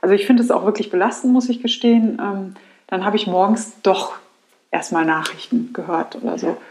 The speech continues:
Speaker 1: Oder Internet dann, äh, gelesen, Nachrichten gelesen. Ähm, und ich merke, das saugt dermaßen Energie weg. Also was ich, äh,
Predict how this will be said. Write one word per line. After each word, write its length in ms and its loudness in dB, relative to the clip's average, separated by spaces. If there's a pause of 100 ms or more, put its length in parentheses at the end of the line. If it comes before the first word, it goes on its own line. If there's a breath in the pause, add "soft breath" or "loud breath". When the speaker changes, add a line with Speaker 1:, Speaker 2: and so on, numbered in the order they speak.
(160 loud breath)
Speaker 1:
Oder 200 4
Internet 460 0
dann, 380 0
äh, 160 2
gelesen, 400 0
Nachrichten 380 -4
gelesen. 440 0 (400 loud breath)
Ähm, 500 -2 (140)
und 260 0
ich 100 0
merke, 240 2
das 220 -2
saugt 340 0 (200)
dermaßen 420 -2
Energie 440 -6
weg. 240 -6 (380 soft breath)
Also 160 -2
was 180 0
ich, 220 0
äh, 300 0